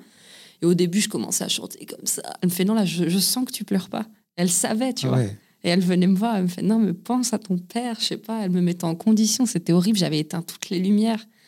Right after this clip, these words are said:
Speaker 1: Et je me retrouve seule comme ça avec moi-même, tu sais, en mode bulle. Et là, bah, je craque et elle me dit, « Bah voilà, c'est bon. »
Speaker 2: Ultra perfectionniste.
Speaker 1: Archi perfectionniste. Mais on est deux perfectionnistes,
Speaker 2: Ouais, tu
Speaker 1: deux
Speaker 2: l'es toi aussi,
Speaker 1: pointilleuses.
Speaker 2: ouais.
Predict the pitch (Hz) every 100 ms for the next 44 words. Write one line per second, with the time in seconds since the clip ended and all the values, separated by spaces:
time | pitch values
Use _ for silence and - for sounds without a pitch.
0 | _ - _ _ _ 165 175 156 - -
1 | 180 - - 226 214 185 180 196 180 185
2 | 175 196 208 190 202 190 165 170 175 160
3 | 156 160 233 262 - - 170 165 175 151
4 | 160 - 196 202 190 156 156 151 165 156
5 | 147 135 175 - 165 151 - _ _ 120
6 | - 127 - - 156 - - - 208 -
7 | - 202 185 165 180 - 180 175 170 -
8 | 190 180 185 180 226 220 180 185 - 117
9 | 196 135 113 - 104 - - 214 -